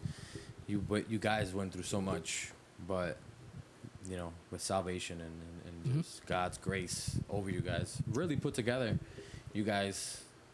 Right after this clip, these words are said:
Speaker 1: strong, you know what I
Speaker 2: Right.
Speaker 1: mean? Eventually strong. And, and, and it's, it's great. That's just to see how God works. It's
Speaker 2: Right.
Speaker 1: just, like, it's just amazing. So, um, but yeah, that's, uh, and, and, and going back, you were saying, like, yes, you have forever.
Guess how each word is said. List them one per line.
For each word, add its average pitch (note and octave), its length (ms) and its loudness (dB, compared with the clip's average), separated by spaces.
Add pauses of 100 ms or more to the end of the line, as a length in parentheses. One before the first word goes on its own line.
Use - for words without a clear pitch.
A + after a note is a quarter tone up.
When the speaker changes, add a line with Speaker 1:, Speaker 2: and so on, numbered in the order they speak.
(140)
Speaker 1:
strong, G#2+ 500 2 (280)
you G2+ 80 0
know G2 100 2
what G2 100 4
I - 20 6
Speaker 2:
Right. F#2+ 60 4
Speaker 1:
mean? G#2 100 2
Eventually F#2+ 480 0
strong. G2+ 460 2
And, F2 80 0
and, E2+ 120 -2
and E2+ 140 -2
it's, - 220 -6 (120)
it's - 120 -4
great. G2+ 380 2 (500)
That's G#2 200 -2
just G2 160 0
to F#2+ 80 0
see G2+ 180 -2
how F#2 180 4 (240)
God G2+ 240 2
works. F#2 400 -2 (300)
It's - 60 -10
Speaker 2:
Right. B2 140 2
Speaker 1:
just, F#2+ 120 2
like, F#2 120 2
it's F2+ 80 0
just F#2 160 0
amazing. F2 540 0 (540)
So, F#2 600 6
um, F2 400 0 (460)
but F2+ 80 4
yeah, F#2 200 6 (200)
that's, F#2 260 2
uh, F2 240 4 (920)
and, A#2 240 2
and, A#2 300 2 (100)
and B2 100 4
going B2+ 280 6
back, B2 440 2
you A2 100 6
were A2 60 8
saying, G#2 300 4
like, F#2 220 2
yes, G#2+ 280 2
you G2+ 80 4
have G2 220 6
forever. F#2 560 2